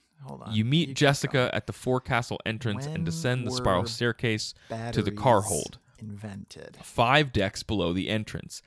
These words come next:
Speaker 1: Oh,
Speaker 2: It's,
Speaker 1: eighteen hundred.
Speaker 2: it's quiet in the hold, with only the steady hum of the ship's engines vibrating the deck. You locate Andrew's black Rolls Royce, and with the, Andrew's black Rolls Royce, and with the help of Jessica's flashlight and the car's toolkit, explore the frame.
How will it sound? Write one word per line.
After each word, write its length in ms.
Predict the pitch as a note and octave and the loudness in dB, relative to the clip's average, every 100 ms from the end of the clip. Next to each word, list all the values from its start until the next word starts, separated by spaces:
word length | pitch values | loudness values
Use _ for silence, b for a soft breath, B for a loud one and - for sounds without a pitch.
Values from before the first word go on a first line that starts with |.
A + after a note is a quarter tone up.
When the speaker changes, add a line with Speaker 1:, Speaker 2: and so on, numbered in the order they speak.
| - | -8
Speaker 1:
Oh, 120 | B2 | -4
Speaker 2:
It's, 260 | G#2+ E3 - | 0 0 -2
Speaker 1:
eighteen 80 | A#2 | -12
hundred. 400 | A2 B2+ - D3+ _ - | -16 -18 -18 -20 _ -4
Speaker 2:
it's 220 | C3 - | -2 -2
quiet 500 | - - D#3+ E3 G#2 - | -8 0 4 6 4 2
in 160 | G2 | 0
the 100 | F2 | -2
hold, 360 | G#2+ F#2 F#2 G2 | 2 2 2 0
with 120 | G2 | -4
only 300 | - C3+ D#3+ | 0 2 2
the 120 | B2+ G2+ | 0 -2
steady 380 | - C#3 D3+ | 0 2 2
hum 340 | D#3+ B2+ B2 B2 | 0 0 0 0
of 180 | - F2+ | -2 -2
the 60 | |
ship's 340 | F2 - D3 - - | -4 -2 -4 -4 -2
engines 420 | G#2+ G#2 G2+ G2+ | 0 0 -2 -2
vibrating 460 | F#2+ F2+ E2+ E2+ | -2 0 -2 -4
the 60 | E2 | -8
deck. 300 | - - - b b b | -8 -10 -12 b b b
You 120 | F2+ | 4
locate 360 | A#2 F3+ F#3+ C#3 | 4 4 2 2
Andrew's 280 | C3+ C#3 | 2 2
black 280 | B2+ A#2 A#2 | 2 2 2
Rolls 200 | B2 A2+ | 0 0
Royce, 280 | G#2+ G2 F#2 | 2 0 -2
and 160 | F2 G2+ | -6 -4
with 140 | - | -2
the, 140 | C#3+ - - | -2 -4 -4
Andrew's 360 | G#2+ A#2+ B2+ A#2+ | 0 2 0 0
black 260 | G#2 G2+ | 0 0
Rolls 260 | A2+ G#2+ G#2+ | 0 -2 -2
Royce, 340 | G2 F#2+ - b b b | 0 0 -2 b b b
and 180 | F#2+ F#2 | -4 0
with 180 | A#2+ - | 0 2
the 120 | D3 | 2
help 240 | B2 A#2 A2 | 4 2 0
of 100 | G#2+ | 0
Jessica's 420 | G#2 A2 A2 - | 2 2 -2 -6
flashlight 460 | F#2+ F2 - F2+ - | -2 -2 0 -4 -2
and 160 | F#2 C3 | -4 -4
the 60 | |
car's 340 | - B2 B2+ - | 0 2 2 0
toolkit, 380 | G#2 F#2+ G2 - | -4 -2 -4 -4
explore 380 | F#2+ - - E2+ | -6 -8 -4 -2
the 80 | E2 | -2
frame. 320 | - C2+ G1+ | -6 -8 -8